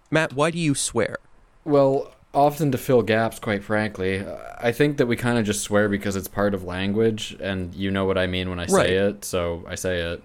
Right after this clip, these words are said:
Speaker 1: For humor, for punctuation, for, uh, to get a message across, for various reasons, which of these words has the most potency in every form? So the most adaptable word. Shit can be used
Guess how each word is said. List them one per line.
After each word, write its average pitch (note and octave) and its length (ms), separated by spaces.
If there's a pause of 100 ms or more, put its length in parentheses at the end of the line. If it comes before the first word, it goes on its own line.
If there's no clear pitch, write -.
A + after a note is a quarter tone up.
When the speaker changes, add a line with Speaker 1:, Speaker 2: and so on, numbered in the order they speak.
(180)
Speaker 1:
For - 180
humor, F3+ 640 (160)
for C3+ 680
punctuation, C3+ 920
for, A#2 580 (140)
uh, A2 240 (100)
to - 80
get C3+ 120
a B2+ 60
message B2+ 360
across, A2+ 460
for C#3 120
various D3 420
reasons, A2+ 500 (360)
which C3+ 440
of C#3 240
these B2 240
words A#2 600 (200)
has C3 260
the C3 80
most A#2+ 360
potency C#3 640
in A#2+ 320
every A#2+ 320
form? - 480 (280)
So - 140
the C#3 80
most D3 320
adaptable A#2 680
word. G2+ 360 (240)
Shit - 360
can D3 140
be C#3 100
used B2 560